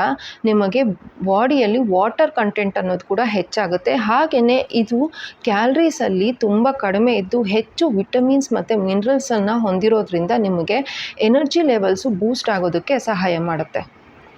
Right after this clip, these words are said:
ಇನ್ನು ಸಿರಿಧಾನ್ಯಗಳನ್ನ ನೀವು ಬಳಸ್ತಿದ್ರೆ ರಾಗಿ ಮತ್ತೆ ಜೋಳ ಈ ಬೇಸಿಗೆ ಕಾಲಕ್ಕೆ ಹೇಳ್ ಮಾಡಿಸಿದಂತಹ ಮಿಲೆಟ್ಸು.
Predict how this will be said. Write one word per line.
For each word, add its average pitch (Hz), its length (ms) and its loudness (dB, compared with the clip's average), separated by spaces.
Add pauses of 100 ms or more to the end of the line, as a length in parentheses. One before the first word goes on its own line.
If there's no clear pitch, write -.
(120)
ಇನ್ನು 294 260 4
ಸಿರಿಧಾನ್ಯಗಳನ್ನ 247 880 2
ನೀವು 190 280 2
ಬಳಸ್ತಿದ್ರೆ 180 800 -2
ರಾಗಿ 247 440 2
ಮತ್ತೆ 208 360 0
ಜೋಳ 196 380 0 (300)
ಈ 202 80 0
ಬೇಸಿಗೆ 240 440 0
ಕಾಲಕ್ಕೆ 190 480 0
ಹೇಳ್ 208 320 0
ಮಾಡಿಸಿದಂತಹ 185 720 -2
ಮಿಲೆಟ್ಸು. 170 600 -2